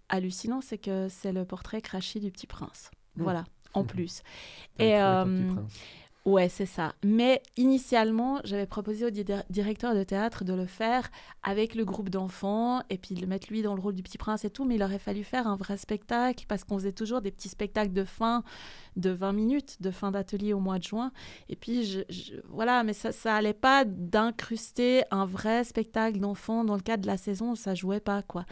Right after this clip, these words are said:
Speaker 1: Puis j'étais, « Ah, mais zut, mais parce que moi, je suis sûre que j'ai mon Petit Prince, qu'est-ce que je vais faire et tout ? » Puis je me suis dit, « Mais en fait, euh, il faut que je monte un spectacle pro avec Martin dans le rôle principal. »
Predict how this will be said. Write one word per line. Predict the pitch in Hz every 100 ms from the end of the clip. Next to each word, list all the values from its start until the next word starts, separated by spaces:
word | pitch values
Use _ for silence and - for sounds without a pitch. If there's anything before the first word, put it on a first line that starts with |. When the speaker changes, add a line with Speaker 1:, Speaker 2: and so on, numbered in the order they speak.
| - - - - -
Speaker 1:
Puis | - 202
j'étais, « | 190 214
Ah, | 208 226
mais | 220
zut, | 185 202 240 -
mais | 208
parce | 202 196
que | -
moi, | 202 214
je |
suis | - 208
sûre | 214
que | 202
j'ai | 202
mon | 202 196
Petit | -
Prince, | - 226 226 220
qu'est-ce | -
que | -
je | 190
vais | 196
faire | 208 190
et |
tout ? » | 196 302 - - - -
Puis | - 208
je |
me | 208
suis | 196 208
dit, « | 254
Mais | 214 190
en |
fait, | 185 262 262 180
euh, | 185 -
il | 196
faut | -
que | 233 196
je | 190
monte | 240 202
un |
spectacle | 185 185 185 185
pro | - - 214 302 - - - -
avec | 226 220 202
Martin | 196 - 226
dans | 240
le | 202
rôle | 208 226
principal. » | 233 226 208 196 196